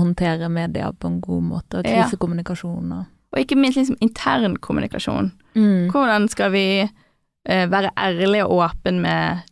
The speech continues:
Speaker 2: de ansatte, men samtidig på en måte
Speaker 1: Ja.
Speaker 2: f-, at de skal føle seg trygg.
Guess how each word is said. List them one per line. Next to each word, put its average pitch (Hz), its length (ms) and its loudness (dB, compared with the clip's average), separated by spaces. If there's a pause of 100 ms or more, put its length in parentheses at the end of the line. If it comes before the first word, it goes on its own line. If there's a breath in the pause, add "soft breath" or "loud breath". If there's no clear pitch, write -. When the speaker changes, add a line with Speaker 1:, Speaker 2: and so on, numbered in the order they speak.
Speaker 2:
de 170 80 0
ansatte, 165 460 -2
men 170 120 -2
samtidig 170 1000 -4
på 160 80 -6
en 160 60 -6
måte 160 240 -2
Speaker 1:
Ja. 170 120 2
Speaker 2:
f-, - 180 -6
at 202 100 -4
de 220 60 -2
skal 208 140 -4
føle - 280 -2
seg - 120 -8
trygg. - 300 -6